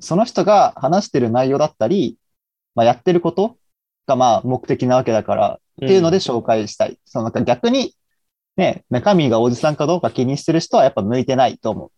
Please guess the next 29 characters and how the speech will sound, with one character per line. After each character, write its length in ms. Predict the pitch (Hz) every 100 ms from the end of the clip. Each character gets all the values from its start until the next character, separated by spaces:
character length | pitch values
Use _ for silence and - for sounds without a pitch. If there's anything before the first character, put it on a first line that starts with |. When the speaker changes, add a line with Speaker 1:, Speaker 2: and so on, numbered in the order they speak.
| -
Speaker 1:
ま 80 |
あ、 40 | 113
そ 80 | 175
れ 80 |
こ 40 | 254
そ 60 |
Speaker 2:
そ 60 | 254
れ 60 | 262
は 100 | 247
そ 260 | - 185
う 20 |
だ 100 | -
ね。 200 | - 180 - _ _ _
Speaker 1:
芸 120 | 151
能 160 | 151 151
人 120 | 127
と 120 | 107
か、 280 | 101 92 78 _ _ _ _ _ -
ま 220 | 123 107
あ、 40 |
見 140 | 110 117
た 100 | 110
方 160 | 101
が 120 | 95
い 80 | 90
い 40 | 95
か 120 | 95
な 100 |
っ 80 | -